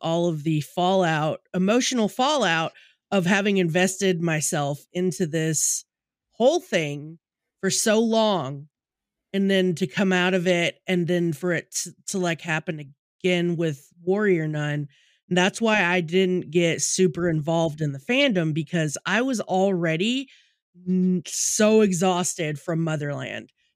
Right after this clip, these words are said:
because that was, like, a y-, a solid year of doing these campaigns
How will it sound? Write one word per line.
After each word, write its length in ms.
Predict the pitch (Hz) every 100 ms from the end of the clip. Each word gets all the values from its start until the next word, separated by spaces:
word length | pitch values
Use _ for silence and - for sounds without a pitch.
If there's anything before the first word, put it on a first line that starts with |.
| -
because 260 | 175 196 156
that 220 | 202 190
was, 260 | 214 185
like, 200 | 190 185
a 240 | 160 151 151
y-, 180 | 156 165
a 40 |
solid 500 | - - 185 185 170
year 720 | 151 147 165 190 185 143 - - _ _ _ _ _
of 240 | 180 170 151
doing 300 | 180 175 170
these 220 | 160 -
campaigns 720 | 180 170 147 170 160 156 143